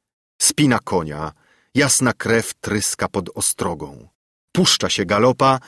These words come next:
skacze przez rów. Był może pięćdziesiąt stóp szeroki.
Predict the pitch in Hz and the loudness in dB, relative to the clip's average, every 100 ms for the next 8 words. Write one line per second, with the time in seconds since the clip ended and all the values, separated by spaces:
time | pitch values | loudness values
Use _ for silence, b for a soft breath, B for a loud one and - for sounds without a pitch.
0 | B B - 147 160 143 131 - 113 113 | B B 0 0 0 0 0 -2 0 0
1 | 113 95 - - _ B B B B 208 | -2 -4 -10 -16 _ B B B B 4
2 | 190 147 135 139 - - 127 120 165 160 | 4 4 4 2 0 0 2 2 2 2
3 | 131 - - 123 - 123 120 113 - - | 0 -2 -2 -4 0 0 0 -2 -8 -20
4 | - | -20